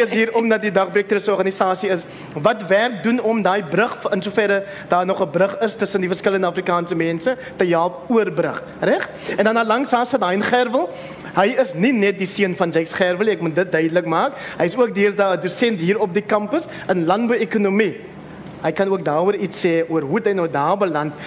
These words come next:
Maar eintlik is hy 'n development economist, ehm, 'n ontwikkelingsekonoom. Ek omring my wel met die bestes wat julle kan hoor.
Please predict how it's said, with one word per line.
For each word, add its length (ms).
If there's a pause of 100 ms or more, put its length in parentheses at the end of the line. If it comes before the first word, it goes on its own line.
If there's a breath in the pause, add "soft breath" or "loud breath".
(140 loud breath)
Maar 120
eintlik 240
is 100
hy 140
'n 100
development 600
economist, 580 (360 loud breath)
ehm, 300
'n 80
ontwikkelingsekonoom. 960
Ek 160
omring 440
my 220
wel 260
met 100
die 80
bestes 360
wat 80
julle 180
kan 180
hoor. 220